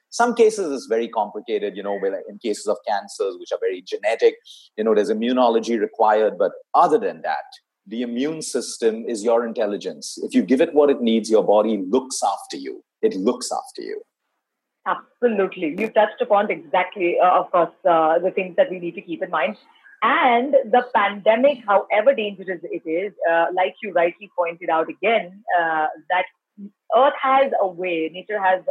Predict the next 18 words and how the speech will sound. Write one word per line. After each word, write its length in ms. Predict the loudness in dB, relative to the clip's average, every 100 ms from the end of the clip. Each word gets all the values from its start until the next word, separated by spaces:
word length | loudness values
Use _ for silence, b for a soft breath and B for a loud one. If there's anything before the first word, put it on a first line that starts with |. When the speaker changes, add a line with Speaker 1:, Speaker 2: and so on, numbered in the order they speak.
| -2
Speaker 2:
a 40 |
way 280 | -2 -2 0
of 180 | 2 0 -4
healing 260 | -10 -10 -12
itself 300 | -12 -10 -10
and 140 | -14 -16 _ _ -2
finding 340 | -2 -2 -4
the 80 | -4
balance. 420 | -2 -2 -4 -10 _ _ _ _ -6
So 60 | 0
the 80 | 2
pandemic 560 | 2 2 2 2 -2 -8 _
this 120 | -10 -4 -2
time, 400 | 0 0 -4 -8 _ _ _ _ _ _ _ -2
being 240 | 0 2
very 320 | 4 6 4 2
straightforward, 800 | 4 4 4 4 6 6 6
is 80 | 4